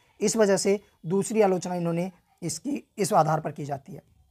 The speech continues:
पहली जो आलोचना है वो किस आधार पर की जाती है कि इन्होंने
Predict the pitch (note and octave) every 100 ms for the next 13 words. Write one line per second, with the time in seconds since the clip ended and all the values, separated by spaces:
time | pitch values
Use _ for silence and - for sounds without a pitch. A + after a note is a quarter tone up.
0 | _ _ _ _ _ _ _ - F3 G#3
1 | A3+ A3+ A3 A3 A3+ G#3+ A3 G#3 G#3 G3+
2 | G3 G#3 F#3+ G3+ G3 G3+ G#3 A#3 _ _
3 | _ A3 G3+ G3 A#3 A3+ A#3